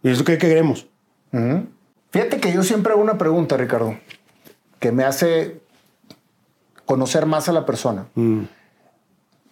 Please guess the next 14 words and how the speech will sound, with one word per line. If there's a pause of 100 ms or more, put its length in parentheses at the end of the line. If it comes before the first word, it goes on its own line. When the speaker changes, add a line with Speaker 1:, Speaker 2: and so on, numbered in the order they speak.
(120)
Speaker 2:
Estoy
convencido
de
que
desde
que
nacemos
hasta
que (640)
pasamos
a
la
juventud,
Speaker 1:
Ujú.